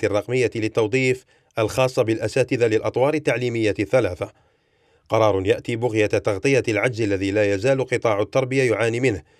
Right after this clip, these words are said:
فبالرغم من مرور شهرين على الدخول المدرسي، لا يزال تلاميذ بمختلف ولايات الوطن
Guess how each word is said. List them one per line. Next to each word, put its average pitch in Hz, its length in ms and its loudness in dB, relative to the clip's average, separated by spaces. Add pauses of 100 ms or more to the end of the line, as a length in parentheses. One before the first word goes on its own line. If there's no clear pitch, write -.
(300)
فبالرغم 104 420 2
من 127 220 2
مرور 110 320 2
شهرين 117 420 0
على 101 180 0
الدخول 110 340 -2
المدرسي، 110 580 0 (360)
لا 123 180 8
يزال 131 360 6
تلاميذ 117 480 4
بمختلف 104 680 0
ولايات 110 540 2
الوطن 120 380 2